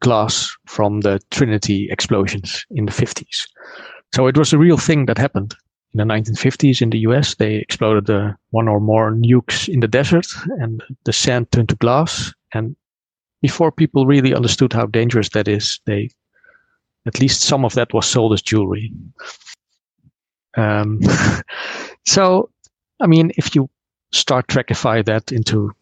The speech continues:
well, it's radioactive with some kind of signature that's specific to Vulcan. And of course,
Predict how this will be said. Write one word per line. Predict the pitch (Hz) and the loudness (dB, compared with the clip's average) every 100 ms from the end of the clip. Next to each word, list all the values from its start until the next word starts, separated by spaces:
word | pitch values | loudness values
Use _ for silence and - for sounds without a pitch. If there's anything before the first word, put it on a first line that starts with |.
| - | -4
well, | 110 101 - - | 0 0 -4 -10
it's | 104 - | -6 -2
radioactive | 104 101 107 - 113 101 - | 0 2 0 -2 -4 -4 -4
with | 101 - | -6 -4
some | - 104 | -6 -6
kind | 104 98 | -4 -4
of | 101 | -2
signature | - 107 107 - 104 101 | -2 -2 -4 -2 0 0
that's | 98 - - 123 - | -2 -6 -18 -18 -8
specific | - - - 127 - | -6 -2 -2 -2 -2
to | 123 | -2
Vulcan. | - 135 135 147 135 - - - - - - - - | 0 0 2 0 0 -4 -14 -18 -18 -18 -20 -20 -8
And | 104 104 - | -8 -6 -8
of | - - | -10 -2
course, | 120 104 - | 0 0 -2